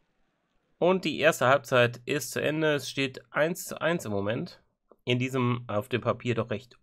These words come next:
ungleichen Duell. Wir als Aufsteiger mit Stärke achtzig gegen V F L Bochum mit siebenundsechzig. Das sollte eigentlich kein Problem sein. Mal sehen, ob die zweite Halbzeit ein bisschen klarer wird.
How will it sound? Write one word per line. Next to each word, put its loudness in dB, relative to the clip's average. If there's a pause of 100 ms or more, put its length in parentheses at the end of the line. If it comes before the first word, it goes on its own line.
ungleichen -6 (560)
Duell. -4 (580)
Wir 0
als -2
Aufsteiger 0
mit -2
Stärke -4
achtzig -6
gegen -6 (480)
V 4
F -2
L -2
Bochum -2
mit -4
siebenundsechzig. -4
Das -8
sollte -2
eigentlich -6
kein -8
Problem -4
sein. -8 (300)
Mal 0
sehen, 0
ob -8
die -4
zweite 2
Halbzeit -2
ein -8
bisschen -12
klarer -8
wird. -18